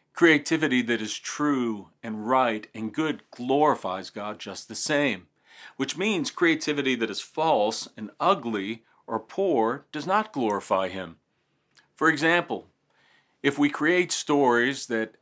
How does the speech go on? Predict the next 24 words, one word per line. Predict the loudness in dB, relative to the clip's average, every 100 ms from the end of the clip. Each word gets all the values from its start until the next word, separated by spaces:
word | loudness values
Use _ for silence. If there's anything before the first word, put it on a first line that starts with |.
| 0
act | 0 0 -4
like | -4 -2
sin | -4 -4 -2 0
and | 0
evil | -2 -4 -4
don't | -4 -4
exist, | -6 -4 -2 0 -4 -12 -20 _ _ _ _
well, | -4
that's | -2 0 -2
not | -2
true. | -4 -4 -2 -4 -10 _ _ _ _ _ _ _ _
Yet | 2 2
if | 2
we | -4
create | 0 2 2 2
stories | 2 2 2 0
where | -2
sin | -2 -2
and | 0
evil | 0 0 -2
get | -2 -4
the | -2
last | 0 2 2 -2
word | -2 0 2 0 -2 -6